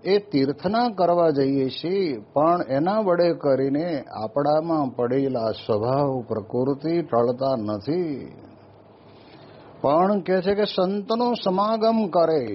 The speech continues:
અને સંત કહે તેમ એ એના વચનને વિશે દ્રઢ વિશ્વાસ લાવે તો એને અંતરની અંદર પડેલી સ્વભાવ પ્રકૃતિ ટળી જતા વાર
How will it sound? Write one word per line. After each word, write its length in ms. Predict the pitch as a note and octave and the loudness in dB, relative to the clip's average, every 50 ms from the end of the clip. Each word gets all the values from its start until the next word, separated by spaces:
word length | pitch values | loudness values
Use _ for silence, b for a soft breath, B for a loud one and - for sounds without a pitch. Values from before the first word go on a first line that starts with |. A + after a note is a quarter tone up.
| F#2+ F2+ | -6 -8
અને 300 | G2 G#2 C3+ D3 F3 F3+ | -6 -2 -2 0 0 0
સંત 460 | F3 - F3 F3 F#3 F#3+ F#3+ F3+ G3 | -2 -2 -2 -2 -2 -2 -4 -2 -2
કહે 540 | G3 F3 - E3 D#3+ D3 C#3+ E3 F3+ F#3 F#3+ | -2 -2 0 0 2 2 2 2 2 0 0
તેમ 400 | F3+ - - D#3+ D#3+ E3+ F3+ F#3+ F#3+ F#3 E3+ C#3 A2 A2 G#2+ G2+ - - - C#3+ - - B B B B B B B B B - D#3 | -2 0 0 2 2 2 0 -2 -2 -2 -4 -4 -4 -6 -10 -14 -18 -20 -20 -20 -20 -20 B B B B B B B B B -4 0
એ 140 | F3+ G3 G3+ G#3 G#3 G#3 G3 - - | 2 2 4 2 2 0 -2 -4 -2
એના 260 | C#3+ E3 F3 G3 F#3 | 0 0 2 2 2
વચનને 720 | E3 C#3 C3+ C#3 C3+ - F#3 G3 G3+ G#3 A3 G#3+ G#3+ G3 E3+ | 2 2 2 0 0 -2 -2 -2 0 0 0 0 0 2 2
વિશે 360 | F3 F3+ E3+ - G3+ G3+ G3 | 2 0 0 0 0 0 0
દ્રઢ 360 | D#3 C3 D3 D3+ F3+ F3+ G3 | 0 0 0 0 2 2 2
વિશ્વાસ 800 | F3+ C3+ B2 A#2+ - - - C3+ C3+ C#3+ D3+ E3+ F#3+ G#3 F#3+ - - | 0 0 0 -2 -2 -4 -2 0 2 2 4 4 4 2 0 0 0
લાવે 680 | E3+ D3+ C#3 C3+ C3+ C3+ C#3 D3+ E3 G3+ G#3+ G#3 G3 D#3 | 0 2 2 2 2 4 4 4 4 2 2 2 2 0
તો 520 | - - - - E3 F#3 G#3 G#3+ G#3 F3+ | -2 -4 -4 -2 0 2 2 2 2 4
એને 280 | D#3+ D#3 E3 F3+ F#3+ F3+ | 4 4 4 2 0 0
અંતરની 720 | D3 C#3+ C#3+ D3 C#3+ C#3+ - F3 F3 F3 F3 E3+ E3 D#3 | 2 2 2 0 -2 -2 0 0 2 2 2 2 2 2
અંદર 480 | C#3+ C#3 C#3+ D3+ D#3 D#3+ E3 D#3+ D#3 D3 | 2 2 0 0 0 2 2 2 2 2
પડેલી 640 | D3 C3+ C3+ C3+ D3 D#3 D3+ D#3+ D#3+ D3+ C3+ B2+ | 2 2 2 2 2 0 0 0 0 -2 -2 -2
સ્વભાવ 640 | A2+ - - B2 A#2+ A2+ B2+ C3+ C#3 C#3+ C#3+ C#3 B2 | -4 -4 -2 -2 -2 0 0 2 2 2 0 -2 -4
પ્રકૃતિ 720 | A2+ - A#2+ A2+ A#2 C3 C#3 C#3+ C#3+ C3+ C#3 D3 C#3+ C3+ B2+ | -4 -4 -6 -4 -2 0 0 0 0 -2 -2 0 0 0 0
ટળી 400 | - - A#2 A#2 A#2+ C3+ C#3 C3 | -2 -2 0 2 2 2 2 2
જતા 340 | B2+ C3 A#2+ C#3 C3 C3 | 0 -2 -2 0 0 2
વાર 320 | B2 A#2 A2 A2 A2+ A#2+ | 2 2 2 2 2 2